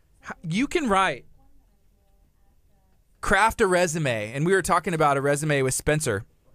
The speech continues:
Um, but you can't actually have that human h-,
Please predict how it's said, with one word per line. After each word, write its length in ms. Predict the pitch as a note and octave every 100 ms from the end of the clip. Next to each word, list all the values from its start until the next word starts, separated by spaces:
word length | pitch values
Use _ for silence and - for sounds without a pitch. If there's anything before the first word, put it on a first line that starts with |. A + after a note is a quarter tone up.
| _ _ _ _ _ _ _ _ _ _ _ _
Um, 220 | D#3 D3 C#3+
but 200 | F#3 G3+
you 100 | G#3+
can't 380 | - B3 C4 -
actually 460 | F#3+ G3+ - G3
have 200 | F3+ F#3+ F#3
that 140 | D#3
human 360 | - G3 G3 F#3
h-, 120 | F3+